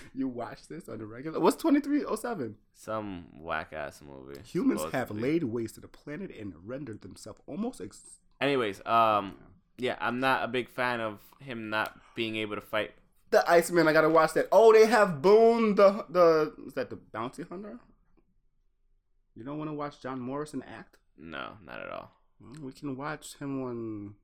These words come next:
Speaker 1: that other show that he acts on.
Speaker 2: Or I could
Speaker 1: When
Speaker 2: just put
Speaker 1: he's,
Speaker 2: three hundred.
Speaker 1: when he's a mundo.
Speaker 2: I didn't know they had Southpah on Netflix. That's good.
Speaker 1: I,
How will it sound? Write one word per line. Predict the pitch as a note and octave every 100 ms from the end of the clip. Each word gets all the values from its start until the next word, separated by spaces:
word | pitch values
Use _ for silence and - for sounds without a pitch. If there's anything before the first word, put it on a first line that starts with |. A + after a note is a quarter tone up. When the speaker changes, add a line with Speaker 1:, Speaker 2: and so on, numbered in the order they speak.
| _
Speaker 1:
that | A2+
other | - C3+
show | C#3 G#2+
that | G2+ G2+
he | F#2+
acts | F#2+ G2 -
on. | F#2 F#2+ _ _ -
Speaker 2:
Or | A#2
I | A2+
could | G#2+
Speaker 1:
When | G2+
Speaker 2:
just | G#2
put | G#2+ G2+
Speaker 1:
he's, |
Speaker 2:
three | - G2+
hundred. | G2 G2 F#2 F#2
Speaker 1:
when | B2
he's | C3 A#2+
a |
mundo. | G#2 B2+ E3 A2 G2+ _ _ _ _ _ _ _ _ _ _ _ _ _ _ _ _ _ _ _ -
Speaker 2:
I | B2
didn't | C#3
know | D3
they | C#3+
had | C#3+ A2+
Southpah | - A#2+ - A2
on | G#2
Netflix. | G#2 - - -
That's | - -
good. | -
Speaker 1:
I, | A#2 A#2+ B2 B2 A#2+ A#2+